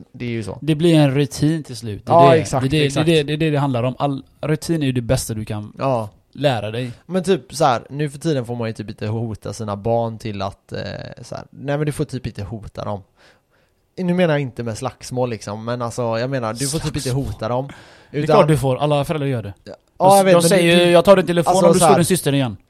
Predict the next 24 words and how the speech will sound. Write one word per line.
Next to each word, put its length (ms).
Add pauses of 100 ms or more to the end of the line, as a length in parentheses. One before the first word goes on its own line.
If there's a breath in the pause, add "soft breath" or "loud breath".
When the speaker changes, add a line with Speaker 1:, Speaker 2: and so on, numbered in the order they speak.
(280 soft breath)
Speaker 1:
Ja, 100
men 140
så 80
här, 200
i 40
mycket 640
fall, 340
i 60
många 160
fall 220
så 100
är 40
det 60
så 100
här, 60
"Nej, 100
men 80
du 60
ska 120
inte 160
hota 800
eleverna", 560
så 80
här. 100